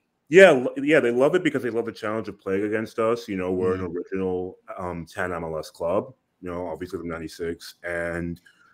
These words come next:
Speaker 1: you know, until, up until, like, twenty eighteen, we were always, like, the benchmark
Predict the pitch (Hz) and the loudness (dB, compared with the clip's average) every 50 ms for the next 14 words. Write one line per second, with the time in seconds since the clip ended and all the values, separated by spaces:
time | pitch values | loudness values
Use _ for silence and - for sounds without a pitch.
0 | _ _ _ _ _ _ _ - - - - - _ - 123 120 120 120 120 117 | _ _ _ _ _ _ _ -14 -12 -12 -12 -10 _ 2 6 6 8 10 10 8
1 | 120 113 117 120 113 117 - - - 135 120 120 120 113 117 127 113 117 107 123 | 8 8 6 6 4 2 -2 0 2 6 6 6 6 6 4 2 2 2 2 0
2 | 120 - 120 110 107 - - 117 110 110 107 107 101 98 - 123 120 117 117 107 | -2 -2 -2 -4 -4 -2 -2 -2 -2 0 0 -2 -2 -2 -4 -4 -2 0 0 -2
3 | 98 87 87 104 107 110 107 101 104 107 104 101 98 101 101 98 101 101 98 98 | -2 -2 -2 -2 0 0 0 0 0 0 0 0 0 0 0 0 0 0 0 0
4 | 98 98 95 92 92 - - - 104 104 107 90 - - 92 95 98 95 - - | -2 -4 -6 -6 -6 -8 -10 -8 -6 -6 -6 -6 -4 -4 -4 -2 -4 -4 -8 -10
5 | 92 85 85 82 82 | -8 -6 -6 -6 -8